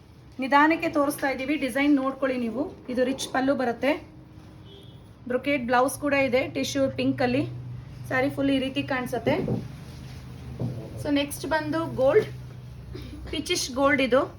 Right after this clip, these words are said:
ಅದಕ್ಕೆ ಮೀನಾ ವ-, ವರ್ಕ್ ಕೂಡ ಇದೆ. ಅದಕ್ಕೆ ನಿಮಗೆ ರಾಯಲ್ ಬ್ಲೂ ಕಲರ್‌ದು ಸೆರಗು ಬ್ಲೌಸು ಬರುತ್ತೆ, ಮೇಲೆ ಚಿಕ್ಕ ಬಾರ್ಡರ್, ಕೆಳಗೆ ದೊಡ್ಡ ಬಾರ್ಡರ್.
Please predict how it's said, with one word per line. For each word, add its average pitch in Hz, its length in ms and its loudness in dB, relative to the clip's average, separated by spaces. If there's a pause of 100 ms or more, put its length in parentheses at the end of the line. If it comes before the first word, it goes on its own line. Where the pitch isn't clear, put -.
(580)
ಅದಕ್ಕೆ 247 260 0
ಮೀನಾ 262 500 4
ವ-, 233 420 -2
ವರ್ಕ್ 233 280 4
ಕೂಡ 247 120 0
ಇದೆ. 233 280 2 (1000)
ಅದಕ್ಕೆ 285 300 0
ನಿಮಗೆ 277 320 4
ರಾಯಲ್ 254 360 4
ಬ್ಲೂ 269 200 2
ಕಲರ್‌ದು 262 760 0 (1500)
ಸೆರಗು 262 280 0
ಬ್ಲೌಸು 247 380 4
ಬರುತ್ತೆ, 240 340 0
ಮೇಲೆ 262 240 2
ಚಿಕ್ಕ - 240 -2
ಬಾರ್ಡರ್, 269 280 2
ಕೆಳಗೆ 240 360 2
ದೊಡ್ಡ 226 180 2
ಬಾರ್ಡರ್. 247 360 4